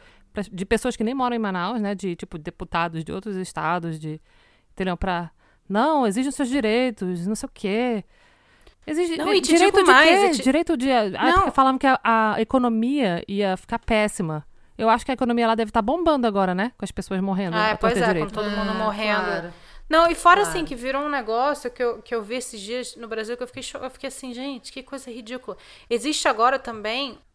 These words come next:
Speaker 2: um grupo de artistas que apoiam o covid e um grupo de artistas que não, né?
Speaker 1: Apoia o
Speaker 2: Então, os que
Speaker 1: covid.
Speaker 2: não apoiam,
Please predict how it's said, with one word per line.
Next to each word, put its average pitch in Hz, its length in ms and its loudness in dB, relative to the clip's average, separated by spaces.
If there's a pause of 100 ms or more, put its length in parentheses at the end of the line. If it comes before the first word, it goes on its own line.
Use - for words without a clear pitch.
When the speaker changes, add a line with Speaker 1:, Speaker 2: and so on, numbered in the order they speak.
Speaker 2:
um 233 80 -12
grupo 294 560 -4
de 202 260 -6
artistas 254 1120 -6 (180)
que - 100 -8
apoiam 202 640 -4 (580)
o 220 80 -14
covid 240 640 -2
e 339 40 -4
um 339 80 -4
grupo 277 220 -6
de 240 80 -2
artistas 262 440 -8
que - 120 -12
não, 269 300 0
né? 175 160 -2
Speaker 1:
Apoia 190 140 4
o - 20 2
Speaker 2:
Então, 196 160 4
os 165 80 2
que 175 140 2
Speaker 1:
covid. 202 100 4
Speaker 2:
não 330 140 10
apoiam, 311 460 6